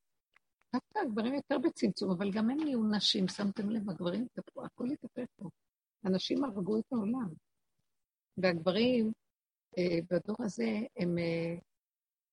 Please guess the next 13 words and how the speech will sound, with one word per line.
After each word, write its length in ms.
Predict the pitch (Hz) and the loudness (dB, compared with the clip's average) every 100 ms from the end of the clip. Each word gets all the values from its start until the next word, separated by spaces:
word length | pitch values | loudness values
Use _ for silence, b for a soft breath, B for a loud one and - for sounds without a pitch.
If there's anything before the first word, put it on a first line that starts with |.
| _ | _
גברים, 460 | 185 165 175 202 202 - _ _ _ - | -10 -4 -2 0 -2 -6 _ _ _ -4
הם 120 | 196 190 185 | 0 2 2
מתגעגעים 500 | 185 165 175 170 196 | 0 2 0 2 2
להיות 240 | 233 214 - | 2 0 -2
נשים, 380 | 202 - 233 208 151 - - | -2 0 2 0 -2 -10 0
הם 80 | 190 | 2
מקנאים 420 | 180 196 190 262 | 4 4 6 4
בנשים. 520 | 262 220 196 - 247 156 - _ _ _ _ _ 494 453 453 466 480 - | 2 0 2 0 0 -2 -10 _ _ _ _ _ -10 -8 -8 -12 -14 -4
כי 100 | 202 | 0
לנשים 560 | 185 180 175 - 208 185 | 0 0 0 0 2 2
נראות 240 | 185 185 | 2 0
שיש 180 | 190 | -2
להם 80 | - | -2